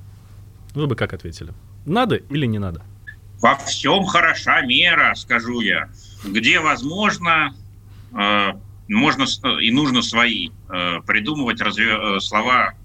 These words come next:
Speaker 2: развивать русский язык. Где нет, где уже широ-, широкое употребление, э, во всем мире определенных, э, значит, э, слов, ну, можно и заимствовать.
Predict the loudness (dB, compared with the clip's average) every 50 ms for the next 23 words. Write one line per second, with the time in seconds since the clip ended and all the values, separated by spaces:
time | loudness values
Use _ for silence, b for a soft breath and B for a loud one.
0 | -20 -12 -6 -6 -4 -2 -2 0 0 0 0 -2 -8 -8 -10 -6 -4 -2 -2 -2
1 | -4 -8 -14 -16 -16 b b b b b -4 0 2 4 4 4 4 2 2 0
2 | 0 0 0 -2 -6 -6 -2 0 0 0 0 -2 -2 -4 -2 0 0 0 0 0
3 | -2 -6 -6 -4 -4 -4 -4 -2 -4 -4 -2 -4 -4 -4 -2 -2 0 0 0 0
4 | 2 2 0 0 0 B B B B B B B B -2 0 0 0 2 0 -2
5 | 0 0 0 0 2 2 2 4 4 6 4 4 2 0 -2 -6 -8 -6 -6 -4
6 | -2 -2 0 0 -2 -2 -4 -6 -8 -10 -14 B B B B B B B 0 2
7 | 2 2 2 0 -2 -4 -6 -6 -6 -8 -10 -6 -4 -2 0 2 2 2 2 2
8 | 2 0 0 -2 -6 -8 -6 0 2 2 2 2 0 -2 -8 -14 -18 -20 -20 -20
9 | -20 -20 -20 -20 -20 -20 -20 -8 -2 0 0 2 2 0 0 0 2 4 4 4
10 | 4 4 2 2 2 2 0 0 0 -2 -4 -8 -14 -16 B